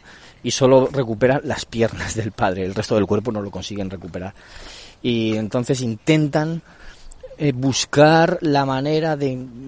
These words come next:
de encontrar otra piedra mágica como la que usan, porque se le rompe, para que pueda terminar el hechizo y así poder verle una vez más antes de que termine el día, antes de la puesta del sol, y poder despedirse de él.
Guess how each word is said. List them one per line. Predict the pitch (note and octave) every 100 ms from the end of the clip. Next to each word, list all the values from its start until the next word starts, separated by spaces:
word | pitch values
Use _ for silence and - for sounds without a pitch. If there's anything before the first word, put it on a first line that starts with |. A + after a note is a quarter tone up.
| C#3
de | C3+ C3+ C3
encontrar | B2+ B2+ B2+ B2+ D3+ D#3+ D#3
otra | D3 C#3+ D#3
piedra | C#3 D#3 D#3+ D#3
mágica | D#3+ D#3+ D3+ A2+
como | A2 A2+
la | A2
que | C3
usan, | D#3+ D#3
porque | D#3+ C3 -
se | B2+
le | B2+
rompe, | D#3+ D#3+ E3 -
para | - D3 D3
que | _ - E3 E3 - - - - - - - - -
pueda | D3+ D3+
terminar | C#3+ C#3 C#3+
el | D3
hechizo | D3+ - E3 E3+
y |
así | B2 - C#3
poder | C3+ A#2+ B2+
verle | A#2+ C3+ C#3 D3 C3+
una | B2+
vez | A2+ A#2
más | B2+ D3 - -
antes | A#2+ A#2+
de | A#2
que | A2+
termine | A#2 A2+ A#2
el | A2+
día, | D3
antes | A#2+ A#2+
de | A#2
la | G#2+
puesta | A2+ A2+
del | G2+
sol, | C3 C#3 - - - - -
y | C#3+
poder | A#2+ A2+ G#2+
despedirse | G#2 A#2 F#2+ F#2+ F2
de | D#2+
él. | D#2+